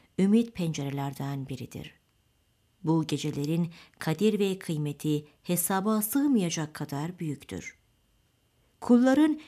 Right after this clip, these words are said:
Yüce Allah ile yeniden irtibat halkası Ramazan ayının ilk gününden başlar ve kadir gecelerinde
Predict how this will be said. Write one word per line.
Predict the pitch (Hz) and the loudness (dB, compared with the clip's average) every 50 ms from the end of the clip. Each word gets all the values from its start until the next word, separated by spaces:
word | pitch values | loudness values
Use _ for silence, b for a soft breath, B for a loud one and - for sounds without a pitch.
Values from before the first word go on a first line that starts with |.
| B B B | B B B
Yüce | 208 226 220 254 294 - | 4 4 4 6 2 4
Allah | - - 220 226 226 240 233 | 4 4 4 4 4 2 2
ile | 240 - 208 185 185 | 0 0 0 0 0
yeniden | 180 185 185 220 220 196 175 170 170 170 - - | 0 2 2 2 2 2 2 0 -2 -4 -2 -2
irtibat | 156 156 151 - - 165 202 220 220 | -4 -4 -4 -4 -4 -2 -2 -2 -2
halkası | - - - 170 160 156 - - 160 156 - - 160 160 165 165 165 b b b b b b | -4 -6 -4 -4 -4 -4 -6 -8 -10 -8 -6 -4 -4 -2 -2 -4 -8 b b b b b b
Ramazan | 156 180 190 196 208 240 240 277 269 254 247 262 | 0 0 2 4 4 4 4 4 2 2 2 0
ayının | - 175 165 156 151 156 160 165 165 170 165 B B B B B - | -4 -4 -4 -2 -2 -2 0 0 -2 -2 -4 B B B B B 0
ilk | 247 262 285 277 247 - - - | 2 2 2 2 -2 -6 -10 -6
gününden | - 190 180 160 151 147 139 143 139 143 143 | -4 -2 0 0 -2 -2 -2 -4 -4 -4 -4
başlar | 135 139 156 151 - - - 180 196 220 226 220 B B B B B B | -4 -4 -6 -6 -8 -6 -4 -2 0 0 -2 -4 B B B B B B
ve | 151 156 156 147 | 0 0 0 0
kadir | 151 - 156 147 190 202 | -2 -4 -4 -2 -2 -2
gecelerinde | 190 196 214 170 - 165 151 143 151 143 143 139 135 139 143 151 160 156 | -2 -2 -4 -4 -4 -4 -4 -4 -4 -4 -4 -4 -2 -2 -2 -2 -2 -4